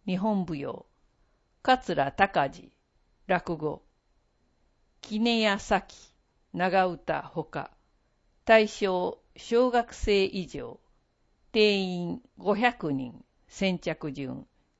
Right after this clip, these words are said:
入場には、プラットホームページで必要事項を入力、またはプラットチケットセンターで配布する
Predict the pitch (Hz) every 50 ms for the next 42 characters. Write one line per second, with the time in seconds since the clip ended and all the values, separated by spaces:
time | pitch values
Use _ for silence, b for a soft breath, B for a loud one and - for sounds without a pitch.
0 | _ _ _ _ _ _ _ _ _ _ - 220 240 262 277 277 262 254 254 247
1 | 240 233 233 226 220 208 175 143 151 147 - - _ _ _ _ _ _ _ -
2 | 226 233 262 277 277 - _ - 175 - 190 202 233 226 233 226 226 214 - 220
3 | 208 196 170 139 - 151 139 131 135 135 135 - - _ _ - - - - -
4 | - 262 269 269 262 262 254 247 254 247 240 - 185 156 143 139 139 139 135 135
5 | 151 170 190 202 202 190 170 165 165 - - - 147 - - _ _ _ _ _
6 | _ _ _ _ _ _ _ _ _ - - - - - 202 175 151 143 147 -
7 | - - - 202 220 254 262 262 - - _ 175 160 - - - - - 254 269
8 | 254 - - 254 262 - 269 262 233 196 - - 170 156 147 139 147 143 - 175
9 | 185 202 196 190 - - 165 - - 160 147 151 156 156 175 -